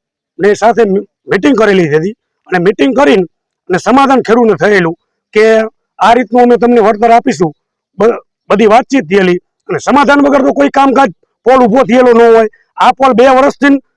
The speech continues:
અટકેલો હતો, આ સો ટકાની વાત છે. તો ઈ વખતે વાત થઈ, અને હાલની પોઝિશનની અંદર એવી વાત છે કે એમને આ પોલ ઊભા થઈ ગયા એટલે હવે ખેડૂતને દાબ મારીને કામ કરવાની નીતિ છે,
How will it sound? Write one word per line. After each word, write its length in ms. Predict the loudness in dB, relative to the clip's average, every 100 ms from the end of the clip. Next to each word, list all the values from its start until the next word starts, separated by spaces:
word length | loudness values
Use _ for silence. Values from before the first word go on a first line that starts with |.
| _ _ -4
અટકેલો 360 | -4 -2 0 2
હતો, 200 | 0 -2 -4 -4
આ 120 | -2
સો 100 | 0 0
ટકાની 320 | 0 0 -2
વાત 100 | -2
છે. 140 | -2 -4 -4 _ _ _ _ -2
તો 80 | 2 2 0 -6 _ -4
ઈ 100 | 0
વખતે 320 | 0 -2 -2 0
વાત 160 | 2 0 _
થઈ, 200 | 0 0 0 -4 _ -2
અને 120 | -2
હાલની 360 | 0 2 2 2
પોઝિશનની 520 | 0 0 0 0 2
અંદર 160 | 2 2
એવી 200 | 2 2
વાત 120 | 2
છે 160 | 0 -4 -4 _ _
કે 60 | 0
એમને 280 | 2 4 2 -2 -6 _ _ -4
આ 100 | -2
પોલ 240 | 2 2 2
ઊભા 220 | 0 0
થઈ 120 | 0 0
ગયા 240 | 2 0 -2 _ _ -4
એટલે 160 | 0 2
હવે 180 | 2 2 0 _ -4
ખેડૂતને 360 | -2 0 0 2
દાબ 240 | 2 2 2
મારીને 280 | 2 0 -2 _ _
કામ 180 | -2 0 0
કરવાની 300 | 0 2 0
નીતિ 180 | 0 -2
છે, 160 | -2